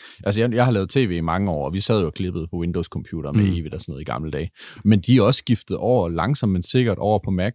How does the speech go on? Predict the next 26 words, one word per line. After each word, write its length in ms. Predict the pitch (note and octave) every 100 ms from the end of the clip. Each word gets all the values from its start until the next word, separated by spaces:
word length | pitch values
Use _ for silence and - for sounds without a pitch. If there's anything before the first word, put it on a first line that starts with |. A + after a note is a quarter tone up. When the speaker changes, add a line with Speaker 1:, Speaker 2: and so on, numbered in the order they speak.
| -
Speaker 1:
og 160 | F#2+ E2+
over 180 | A2 G#2
på 100 | G2+
Final 300 | F#2+ F#2 F2+
Cut, 240 | - B2+
som, 260 | - E2+ - -
som 160 | F#2+
dengang 440 | F2 C#3 G#2+ F2 E2
var 80 |
legetøj. 520 | D#2 - A2+ C3 - F2 - - -
Så 120 | - A2+
der 80 |
sker 300 | A2 - E3
sådan 140 | C#3+ B2
et, 120 | G#2 -
et 240 | A2 -
ryk 200 | B2+ -
også, 320 | - G#2+ - -
øh, 480 | G2+ G2+ F#2 F2+ E2+ -
på, 100 | A2 -
på 80 | A#2
den 220 | A2+ A#2
front, 300 | - G#2 G#2
og 180 | - E2+
Apple 260 | B2 A#2+
er, 60 | G#2